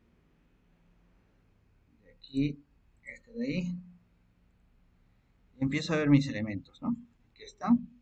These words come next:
Nuevamente, estos dos muros necesitan bajar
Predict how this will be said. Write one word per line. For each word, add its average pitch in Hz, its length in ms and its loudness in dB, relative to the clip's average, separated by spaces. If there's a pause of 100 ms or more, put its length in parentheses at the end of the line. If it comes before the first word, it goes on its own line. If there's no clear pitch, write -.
(540)
Nuevamente, 139 960 6
estos 117 320 -4
dos 123 240 -2
muros 143 540 2 (840)
necesitan 120 540 2
bajar 139 480 -2